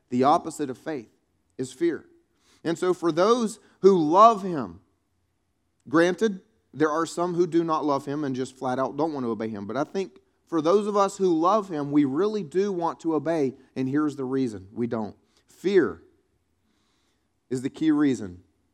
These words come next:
we don't follow the voice of God. Fear. Maybe you're not as stubborn and spoiled as a little child and should go home and kick yourself as you thought.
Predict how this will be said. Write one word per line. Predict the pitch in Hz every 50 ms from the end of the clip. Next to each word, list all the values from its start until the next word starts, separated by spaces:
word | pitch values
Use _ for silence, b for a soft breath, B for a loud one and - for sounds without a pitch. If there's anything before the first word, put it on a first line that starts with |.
| _ _ _ _ _
we | 123 123
don't | 123 123 120
follow | - - 113 107 110 107
the | 104
voice | 98 101 90 87 -
of | -
God. | _ - - 90 _ _ _ _ _ _ _ _ _ _ _ _ _ _ _ _ _ _ _ _ _ _ _ _ _ _ _ _ _ _ _ _ _ _ _
Fear. | _ - 392 349 156 - - - _ _ _ _ _ _ _ _ _ _ _ _ _ _ _ _ _ _ _ _ _ _ _ _ _ _ _ _ _ _ _ _ _ _ _ _ _ _ _ _ _ _ _ _
Maybe | 151 196 269 302 392
you're | 392 392 381
not | 214 175 170 170 170 175 170 165
as | 147 135 127 120
stubborn | - - - - - - _ - 165 170 165 165 170 170 165 165 165 160 160
and | 143 123 123
spoiled | 120 - - - - - 143 147 147 147 143 139 135
as | 135 123
a | 127
little | 131 135 139 143
child | 139 - - 127 117 117 113 120 120 117
and | 107 104
should | - - 117 117
go | 127 127
home | 127 123 117 123 131
and | 123 120
kick | - 131 -
yourself | - 107 - - 110 107 101 -
as | - 110
you | 117 127
thought. | 131 - 151 - -